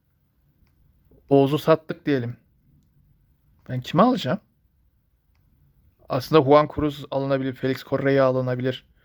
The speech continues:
Oğuz'um. Gidiyorsun Oğuz'um. Gittin. Şimdi sol kanat. Oğuz Aydın buraya düşer, arkada kalmış.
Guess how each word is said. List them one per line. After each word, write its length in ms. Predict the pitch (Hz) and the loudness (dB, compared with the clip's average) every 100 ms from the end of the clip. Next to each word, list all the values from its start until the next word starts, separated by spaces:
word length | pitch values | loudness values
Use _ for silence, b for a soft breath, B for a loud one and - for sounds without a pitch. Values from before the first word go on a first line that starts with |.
| B B B B B B B B B B B _ _ | B B B B B B B B B B B _ _
Oğuz'um. 460 | - 147 139 139 120 _ _ _ _ _ _ _ - | 4 6 6 2 -2 _ _ _ _ _ _ _ -8
Gidiyorsun 360 | 147 147 131 | 0 0 2
Oğuz'um. 320 | 143 135 139 127 855 - _ _ _ _ _ | -2 -2 -4 -4 -10 -16 _ _ _ _ _
Gittin. 380 | _ - 139 123 _ _ _ _ _ _ _ _ _ _ _ _ _ _ _ _ _ _ | _ -4 -4 -4 _ _ _ _ _ _ _ _ _ _ _ _ _ _ _ _ _ _
Şimdi 280 | - - - | -12 -10 -10
sol 440 | - - - 139 | -14 -4 -2 -2
kanat. 640 | - - 208 - - - _ _ _ - - _ _ - - - - - - - | -4 -8 -8 -10 -20 -20 _ _ _ -20 -20 _ _ -20 -20 -20 -20 -20 -20 -8
Oğuz 240 | - 135 | 0 2
Aydın 240 | 143 139 143 | 4 2 0
buraya 160 | 135 | -2
düşer, 200 | 135 - | -2 -6
arkada 340 | 123 123 131 127 | -6 -6 -8 -8
kalmış. 400 | - - - | -10 -18 -20